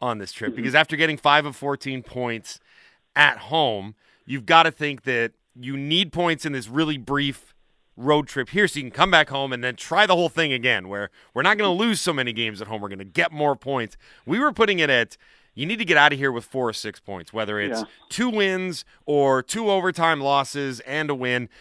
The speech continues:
Speaker 1: You just, you need to do better than five hundred or half it off for the league average. This is a point, I, I feel like there's an opportunity here where,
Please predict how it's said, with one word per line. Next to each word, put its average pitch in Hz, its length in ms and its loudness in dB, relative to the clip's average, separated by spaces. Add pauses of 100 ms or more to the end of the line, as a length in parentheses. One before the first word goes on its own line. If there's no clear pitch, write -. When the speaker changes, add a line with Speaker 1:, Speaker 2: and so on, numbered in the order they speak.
(160)
Speaker 1:
You 131 100 -12
just, 151 280 -6
you 143 120 -8
need 185 260 -4
to 208 80 -4
do 180 220 -2
better 131 640 2 (300)
than 120 540 2
five 143 480 4
hundred 113 640 0
or 110 480 0
half 131 400 0
it 123 80 -6
off 107 220 0
for 113 80 -8
the 110 80 -6
league 117 160 -4
average. 110 280 -2 (200)
This 143 180 -4
is 180 140 -6
a 190 60 -4
point, 156 360 -6 (160)
I, 131 140 -2 (120)
I 139 100 0
feel 190 280 -2
like 180 200 0
there's 160 180 -2
an 131 80 -4
opportunity 151 680 -4
here 117 320 -4
where, 107 300 -2